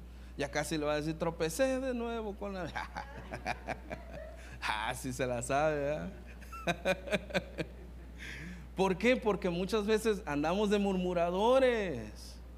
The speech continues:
Andamos hablando mal en contra de nuestro hermanito.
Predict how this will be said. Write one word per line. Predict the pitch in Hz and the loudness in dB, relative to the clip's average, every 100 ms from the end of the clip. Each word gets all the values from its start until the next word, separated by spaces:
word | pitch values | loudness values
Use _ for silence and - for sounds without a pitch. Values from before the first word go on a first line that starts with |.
| - - - - - - - - - - - - - - | -16 -16 -14 -14 -14 -14 -14 -14 -14 -14 -14 -14 -14 -8
Andamos | 135 160 180 208 226 214 | -4 2 4 4 4 4
hablando | 185 170 185 220 247 233 | 2 4 6 6 6 4
mal | 214 196 220 240 233 | 4 4 6 6 4
en | 202 | 0
contra | 180 214 240 226 208 | 2 2 2 2 2
de | 185 165 | 2 0
nuestro | 160 160 165 | -2 -2 0
hermanito. | 160 156 151 180 262 285 - 226 214 196 160 117 | 0 2 4 6 6 4 4 4 4 2 -2 -6